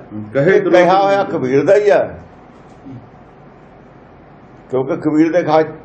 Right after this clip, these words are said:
Speaker 2: ਖਾਤੇ 'ਚ ਨਹੀਂ, ਨਾਮੇ ਦੇ ਖਾਤੇ 'ਚ ਹੁੰਦਾ। ਨਾਮਾ ਮਾਇਆ ਮੋਹਿਆ।
Speaker 1: ਕਹੇ ਤਲੋਚਨ ਮੀਤ।
Speaker 2: ਕਹੇ ਤਲੋਚਨ ਮੀਤ।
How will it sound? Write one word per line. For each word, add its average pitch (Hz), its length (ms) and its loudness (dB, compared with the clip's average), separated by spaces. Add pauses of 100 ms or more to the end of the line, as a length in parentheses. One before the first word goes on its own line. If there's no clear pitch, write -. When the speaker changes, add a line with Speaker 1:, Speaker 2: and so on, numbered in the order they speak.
(120)
Speaker 2:
ਖਾਤੇ 147 320 -2
'ਚ 156 80 -2
ਨਹੀਂ, 160 240 0
ਨਾਮੇ 131 280 -4
ਦੇ 127 140 -4
ਖਾਤੇ 127 280 -2
'ਚ 131 60 -8
ਹੁੰਦਾ। - 260 -12 (1200)
ਨਾਮਾ 180 360 2
ਮਾਇਆ 180 360 2
ਮੋਹਿਆ। 160 540 2 (260)
Speaker 1:
ਕਹੇ 175 300 2
ਤਲੋਚਨ 160 560 0
ਮੀਤ। 151 320 0
Speaker 2:
ਕਹੇ 170 280 4
ਤਲੋਚਨ 151 480 0
ਮੀਤ। 147 360 -4